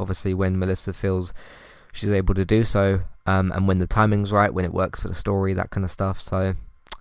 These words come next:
yeah, that's, that's a possibility, I guess. Maybe she could pop up in The Flash or something, or who knows, who knows what might happen. So,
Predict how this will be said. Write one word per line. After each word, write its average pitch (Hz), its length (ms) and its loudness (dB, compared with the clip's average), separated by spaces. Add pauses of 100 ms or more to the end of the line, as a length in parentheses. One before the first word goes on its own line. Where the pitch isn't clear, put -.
yeah, 147 220 0
that's, - 240 -2
that's - 220 -4
a - 40 -8
possibility, 123 600 4
I 123 80 4
guess. 123 340 0
Maybe 113 200 2
she 110 160 -2
could - 140 -4
pop 110 180 2
up 107 120 -2
in 104 80 4
The 104 60 4
Flash 95 440 4
or 101 60 -2
something, 104 540 0
or 87 340 -4 (720)
who 113 120 4
knows, 90 340 0
who 95 120 -2
knows 92 220 -2
what 90 140 -4
might 92 200 -2
happen. 90 360 4 (300)
So, 92 300 -2